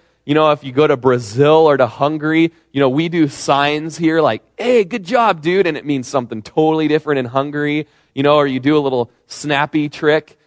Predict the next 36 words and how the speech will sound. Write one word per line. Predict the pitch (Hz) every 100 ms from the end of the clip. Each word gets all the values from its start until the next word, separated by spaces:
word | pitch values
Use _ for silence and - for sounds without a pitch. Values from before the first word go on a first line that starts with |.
| -
that | 127
we | 139
do | 135 143
here | 151 143
in | 135
America. | 131 139 143 151
The | 131
youth | 117 123 143 143
do | 147
it | 147 147
here, | 147 156
and | 139
in | 117
Brazil, | 110 120 110 123 131 143
it's | 104
just, | 117 - _ -
no, | 110 135 127 110
it, | 110
it's | 110 -
like | 110 101 _ _
flipping | 156 156 156 139
somebody | 156 139 135 127
off, | 123 113 87 -
you | 113
know? | 107 117 - _
And | 131 123
so | - 151 135 -
you, | 147 143
you're | 143 143
learning | 165 202 196
the | 160
culture. | - 175 180 - 170
It's | 123
hard. | - 170 180 165
It's | 123
awkward. | 151 165 165 175